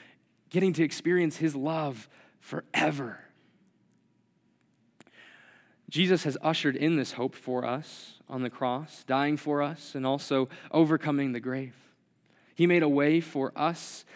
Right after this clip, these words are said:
to be forgiven, for us to know and be known by God, for us to be overcomers through his victory, and for us to ultimately have the hope that one day we will abide with God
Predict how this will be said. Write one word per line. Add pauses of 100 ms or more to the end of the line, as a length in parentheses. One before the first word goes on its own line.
(160)
to
be
forgiven, (580)
for
us
to
know
and
be
known
by
God,
for
us
to (280)
be
overcomers
through
his
victory, (1300)
and
for
us (580)
to
ultimately
have
the
hope
that
one
day
we
will
abide (400)
with
God